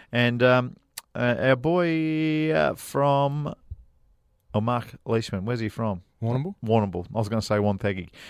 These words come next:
Speaker 1: Down in Warrnambool.
Speaker 2: Yep.
Speaker 1: Yeah, watch out for him. I think he finished the year last year very well. I think, uh, you know, at the President's Cup, he beat Jordan Spieth
Speaker 2: He did.
Speaker 1: in the singles.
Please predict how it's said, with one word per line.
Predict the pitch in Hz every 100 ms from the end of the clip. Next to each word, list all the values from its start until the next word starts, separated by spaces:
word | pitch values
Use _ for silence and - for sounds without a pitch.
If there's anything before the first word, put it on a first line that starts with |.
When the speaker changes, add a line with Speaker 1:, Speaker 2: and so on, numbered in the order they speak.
| -
Speaker 1:
Down | 131 135
in | 123
Warrnambool. | 135 143 175 240
Speaker 2:
Yep. | 104 101 - _ _ _ _ -
Speaker 1:
Yeah, | 107 101 92 -
watch | 143 139
out | 139 123
for | 110
him. | 104 90 -
I | 117
think | 131 123
he | 123
finished | - 131 123
the | 117
year | 120 120
last | 113 113 107 120
year | 110
very | 117 107
well. | 113 139 - - - -
I | 120
think, | - 117
uh, | 110 110 107
you | 117
know, | 110
at | 104
the |
President's | - 127 113 104
Cup, | - 135 - _ -
he | 104
beat | 90 131 131 131 -
Jordan | 123 117
Spieth | 113 - 139 185
Speaker 2:
He | 98
did. | 107 151 - - -
Speaker 1:
in | 117
the | 110
singles. | - 143 175 202 -